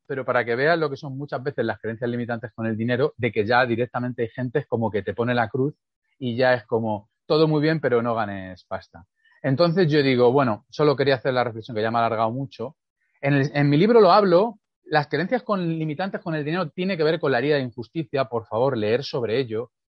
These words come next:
porque la gente que tiene la herida de injusticia y está muy, muy desarrollada, piensa que es injusto tener más dinero de los demás, o piensan que sus posiciones, de su status quo, eh, actual,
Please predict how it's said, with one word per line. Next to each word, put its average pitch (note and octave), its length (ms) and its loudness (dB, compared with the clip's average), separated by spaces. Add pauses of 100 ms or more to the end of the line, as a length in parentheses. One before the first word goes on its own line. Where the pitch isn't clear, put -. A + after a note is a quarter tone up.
(140)
porque A#2+ 180 -6
la A#2+ 80 -2
gente D#3+ 220 -4
que E3+ 100 0
tiene D#3+ 380 2
la C3+ 220 0
herida D3+ 180 -2
de D#3 60 -2
injusticia C3 460 -8
y A2+ 40 -2
está A#2+ 360 0
muy, C#3+ 600 0 (260)
muy D#3 220 2
desarrollada, D3 800 0 (300)
piensa G3 540 0
que E3 160 -4
es G3+ 140 -4
injusto F#3+ 840 -6
tener D#3+ 320 -2
más D#3+ 180 0
dinero D3 240 -4
de C3+ 80 -2
los B2 140 -4
demás, F3 320 -2 (260)
o A#2+ 80 -8
piensan E3 440 -6
que D3 80 -6
sus B2 160 -10
posiciones, E3 640 2
de B2+ 100 0
su A2 120 -10
status D3+ 600 -2
quo, D#3 420 2 (360)
eh, C#3+ 180 -2
actual, D#3+ 560 2